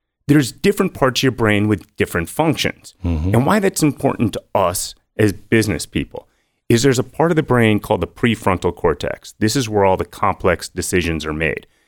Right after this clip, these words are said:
Speaker 1: They can take technology called F M R I. They can read the human brain
Speaker 2: Yep.
Speaker 1: at thousands of times per moment. And what they realize is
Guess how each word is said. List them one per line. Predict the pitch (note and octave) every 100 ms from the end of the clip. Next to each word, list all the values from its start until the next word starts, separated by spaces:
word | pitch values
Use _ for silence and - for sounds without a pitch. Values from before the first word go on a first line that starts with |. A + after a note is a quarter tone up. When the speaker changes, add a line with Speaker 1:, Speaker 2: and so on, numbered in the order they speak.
| _ _ -
Speaker 1:
They | A#2+
can | C3+ D#3+
take | - D3 -
technology | B2+ A2+ G2+ G2 D#2
called | D2+ D#2 D2+
F | F#2+ -
M | F#2
R | E2+ D#2
I. | C2 - -
They | F2+
can | F2+ E2+
read | A2+ C3
the | B2
human | - B2 G#2+
brain | F#2+ F#2 F2 E2+ -
Speaker 2:
Yep. | F#2 F2 F2+
Speaker 1:
at | -
thousands | F#2 A2 G#2+ G2+
of | G#2+
times | - E2+ D#2+ D#2+
per | - F#2+
moment. | D#2+ D#2 A#1+ - _ _ _ _
And | A2
what | B2+
they | C3
realize | A2+ E3+ A#3 A#2+ F#2 E2+
is | F2 F2 -